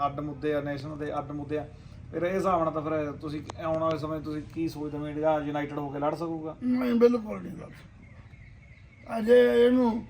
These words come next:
Speaker 2: ਸੌ ਸਾਲ ਵੀ ਨਹੀਂ ਅਸੀਂ ਉੱਥੋਂ ਤੱਕ ਪਹੁੰਚ ਸਕਦੇ, ਜਿੱਥੋਂ ਤੱਕ ਚੀਨ, ਰਸ਼ੀਆ, ਅਮਰੀਕਾ ਪਹੁੰਚ ਗਿਆ। ਅਸੀਂ ਤਾਂ ਹਥਿਆਰ ਮੁੱਲ ਲੈ ਰਹੇ ਹਾਂ ਰਸ਼ੀਆ ਤੋਂ ਤੇ ਅਮਰੀਕਾ ਤੋਂ।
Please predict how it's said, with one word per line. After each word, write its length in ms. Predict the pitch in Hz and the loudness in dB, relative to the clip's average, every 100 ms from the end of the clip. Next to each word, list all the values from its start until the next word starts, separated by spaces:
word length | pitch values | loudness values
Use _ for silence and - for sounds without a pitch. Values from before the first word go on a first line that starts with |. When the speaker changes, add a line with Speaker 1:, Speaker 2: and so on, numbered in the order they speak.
| - - - - - 202 | -14 -18 -18 -20 -14 -6
Speaker 2:
ਸੌ 280 | 226 262 | 4 4
ਸਾਲ 420 | 240 233 240 247 262 | 6 4 6 6 6
ਵੀ 200 | 262 254 | 6 6
ਨਹੀਂ 360 | 233 226 220 | 6 6 2
ਅਸੀਂ 400 | 196 185 214 208 - | 0 -2 -2 -4 -4
ਉੱਥੋਂ 360 | 240 226 226 233 | -4 -2 0 0
ਤੱਕ 140 | 220 | -2
ਪਹੁੰਚ 440 | 226 214 220 240 202 | -6 -4 -2 0 0
ਸਕਦੇ, 420 | 214 196 190 185 - - - - - | -2 -2 -4 -6 -10 -18 -20 -20 -10
ਜਿੱਥੋਂ 320 | 226 208 233 | -4 0 2
ਤੱਕ 260 | 220 233 226 | 2 0 0
ਚੀਨ, 680 | - 226 220 214 220 214 208 | -4 -4 -2 -2 -2 -2 -2
ਰਸ਼ੀਆ, 500 | 202 175 202 202 202 | -2 -2 -2 0 0
ਅਮਰੀਕਾ 440 | 202 202 196 175 | 0 -2 -4 -8
ਪਹੁੰਚ 280 | 170 175 160 | -10 -12 -14
ਗਿਆ। 180 | - - - - - - - - - - - - - - - - - - - - - | -16 -16 -16 -16 -20 -20 -20 -20 -20 -18 -18 -20 -20 -20 -20 -20 -20 -20 -20 -6 2
ਅਸੀਂ 180 | 262 294 | 4 4
ਤਾਂ 240 | 320 302 | 6 8
ਹਥਿਆਰ 420 | 247 240 208 226 254 | 8 6 6 6 8
ਮੁੱਲ 300 | 254 254 247 | 8 6 6
ਲੈ 160 | 233 | 6
ਰਹੇ 280 | 233 214 220 | 6 2 2
ਹਾਂ 120 | 220 | 0
ਰਸ਼ੀਆ 400 | 214 185 202 220 | -2 -2 0 0
ਤੋਂ 180 | 208 214 | -2 -4
ਤੇ 120 | 196 | -4
ਅਮਰੀਕਾ 440 | 208 202 196 214 | -4 -4 -6 -10
ਤੋਂ। 140 | 196 | -12